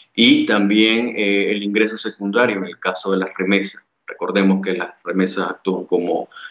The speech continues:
eh, una especie de salario de reserva para los hogares,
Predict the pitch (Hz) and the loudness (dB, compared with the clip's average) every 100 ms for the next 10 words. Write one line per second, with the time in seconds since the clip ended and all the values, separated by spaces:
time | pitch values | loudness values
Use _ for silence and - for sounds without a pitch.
0 | - - 69 90 95 - 92 - 92 87 | -14 -2 2 4 4 4 4 4 4 2
1 | 82 80 - 92 90 90 85 80 - 73 | 2 -2 0 2 2 2 0 -2 -4 0
2 | 98 - 90 - 123 104 92 - - 73 | 0 2 0 2 2 0 -6 -8 -10 -12
3 | - - 87 101 98 98 | -14 -12 -4 -2 -2 -6